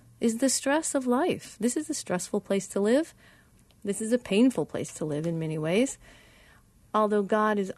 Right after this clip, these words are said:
always doing great things and doing good things for us. This is, this is a difficult planet to live on.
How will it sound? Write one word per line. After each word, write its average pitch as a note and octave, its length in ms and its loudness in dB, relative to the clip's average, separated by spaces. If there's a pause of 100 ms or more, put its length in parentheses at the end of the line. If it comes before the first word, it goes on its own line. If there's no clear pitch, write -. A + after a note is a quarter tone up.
always C#4+ 420 4
doing G3+ 280 0
great F#3+ 320 -4
things G#3 540 -2 (340)
and G#3+ 160 8
doing A3 280 6
good A3 200 4
things D#3 360 -8
for B2 280 -8
us. - 140 -12
This A#3+ 260 -2
is, D4+ 160 -2
this A#3 300 -2
is C#4+ 100 -2
a A3+ 160 0 (180)
difficult C4+ 760 0 (140)
planet G#3+ 520 2
to - 100 -6
live E3 240 -4
on. A#2 260 -4